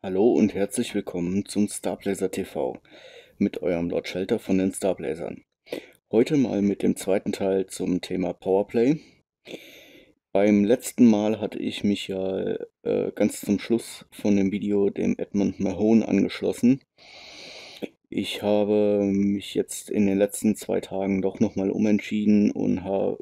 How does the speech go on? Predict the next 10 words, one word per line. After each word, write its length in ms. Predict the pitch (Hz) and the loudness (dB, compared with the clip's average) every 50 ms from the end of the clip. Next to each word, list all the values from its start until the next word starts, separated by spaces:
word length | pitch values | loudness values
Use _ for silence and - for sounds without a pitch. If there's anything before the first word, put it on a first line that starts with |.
| - _ | -10 _
bin 180 | - 101 101 - | 0 2 2 2
übergelaufen 680 | - 113 107 113 104 95 101 101 98 98 98 - 104 98 | 2 2 4 4 4 4 2 0 0 0 0 -2 -4 -4
zur 200 | - - 98 - | -4 -6 -6 -4
Aisling 400 | - - - - - 98 98 98 | -4 -4 -4 -4 -2 -2 -2 -2
Duval. 460 | 92 95 92 90 82 90 117 127 127 - _ _ _ _ _ - - - - - - - - - - - - - - - - - - _ _ _ _ _ _ _ _ _ _ - | -2 -2 -2 0 2 2 2 2 0 -4 _ _ _ _ _ -20 -20 -20 -20 -20 -20 -20 -20 -20 -20 -20 -20 -20 -20 -20 -20 -20 -20 _ _ _ _ _ _ _ _ _ _ -2
Hat 100 | - 113 | 0 2
einfach 300 | 101 85 113 - 117 101 | 2 2 2 2 0 -4
den 180 | - - 107 107 | 0 2 4 4
Hintergrund, 880 | 104 104 104 - 107 101 - - 101 104 104 104 104 98 - - - - | 4 2 2 0 0 0 0 -2 0 2 4 4 4 2 -2 -8 -8 -6
ähm, 960 | - 104 104 104 104 101 101 101 104 104 104 104 104 104 104 104 - - - | -4 -4 -2 -2 -2 -2 0 0 0 0 0 0 0 0 0 -2 -4 -6 -10